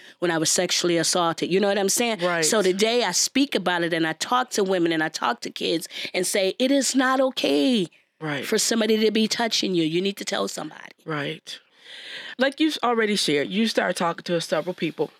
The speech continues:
Speaker 1: Mm-hmm.
Speaker 2: that were connected with the ministry who knew Marie. Did anything surprise you that you heard so far?
Speaker 1: One person surprised me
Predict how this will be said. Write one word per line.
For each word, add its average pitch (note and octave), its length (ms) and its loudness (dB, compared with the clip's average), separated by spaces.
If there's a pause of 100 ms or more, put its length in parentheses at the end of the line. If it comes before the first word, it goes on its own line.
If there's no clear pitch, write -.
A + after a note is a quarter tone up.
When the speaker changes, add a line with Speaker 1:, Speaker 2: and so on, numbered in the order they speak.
(180)
Speaker 1:
Mm-hmm. G3+ 340 -4
Speaker 2:
that D#3+ 140 2
were D#3+ 100 0
connected D#3 400 0
with E3 120 -2
the F3+ 60 -2
ministry D#3 400 0
who D#3 140 -4
knew D3 160 0
Marie. D#3 500 -2 (720)
Did B3+ 180 0
anything F4+ 440 4
surprise A3 800 -2
you A#3 280 -2 (480)
that F#3+ 160 -4
you G#3 80 -2
heard G#3 260 0
so G#3 160 -2
far? G3+ 360 -4 (280)
Speaker 1:
One C4+ 640 2 (360)
person A#3 360 0
surprised F#3+ 800 0
me F3 460 4